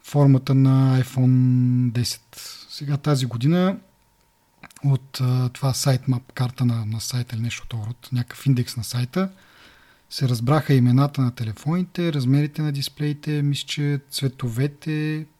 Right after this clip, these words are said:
каишките на веришките на часовника, нещо от този род, което не знам вече какво да кажа. Значи, миналата година да кажеш, окей, нещо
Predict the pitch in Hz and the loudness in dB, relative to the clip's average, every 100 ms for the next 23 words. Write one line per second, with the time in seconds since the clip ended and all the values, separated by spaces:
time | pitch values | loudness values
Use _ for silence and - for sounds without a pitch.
0 | _ - _ _ _ _ _ _ - 135 | _ -20 _ _ _ _ _ _ 0 2
1 | 139 - - 147 147 147 143 143 143 143 | 2 -2 -4 0 4 4 4 2 2 0
2 | 143 143 143 123 131 143 - - 147 143 | 0 -2 -4 -2 -4 -4 -8 -4 -2 -2
3 | 143 - 143 139 135 127 135 - - - | -6 -6 -2 -2 -2 0 0 0 -6 -4
4 | 135 117 147 - - _ _ _ _ _ | -2 -2 -4 -10 -20 _ _ _ _ _
5 | _ _ _ _ _ _ _ _ _ _ | _ _ _ _ _ _ _ _ _ _
6 | - 156 160 156 151 143 - - - - | -4 -4 -2 0 0 -4 -12 -20 -18 -18
7 | - - - _ _ _ _ 135 120 147 | -20 -20 -20 _ _ _ _ -4 0 2
8 | 147 139 - 139 127 139 131 131 127 143 | 2 0 -2 -2 0 0 2 0 2 2
9 | 147 143 123 139 147 139 - 147 139 - | 2 0 -2 0 0 0 -2 -2 -2 -4
10 | 139 - 139 127 127 127 - 123 | -8 -2 0 2 0 -2 -6 -10